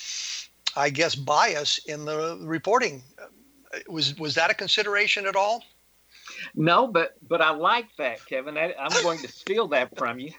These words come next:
Speaker 2: <laughs> because flying and objects do,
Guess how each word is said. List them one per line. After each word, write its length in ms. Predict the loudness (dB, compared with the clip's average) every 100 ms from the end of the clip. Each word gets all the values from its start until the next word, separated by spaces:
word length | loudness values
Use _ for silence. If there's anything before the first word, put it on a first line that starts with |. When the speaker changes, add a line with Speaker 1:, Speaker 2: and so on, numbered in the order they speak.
| -16 -12 -6 -6 -2
Speaker 2:
<laughs> 120 | -2 -2 -4 -14 -12 -14 _ -20 -16 -14 -16 -14 -16 -16 -20 -20 -12
because 400 | -4 2 2 0
flying 480 | -4 2 2 0 -6
and 100 | -2
objects 520 | 2 0 0 -16 -16
do, 420 | -10 -8 -8 -10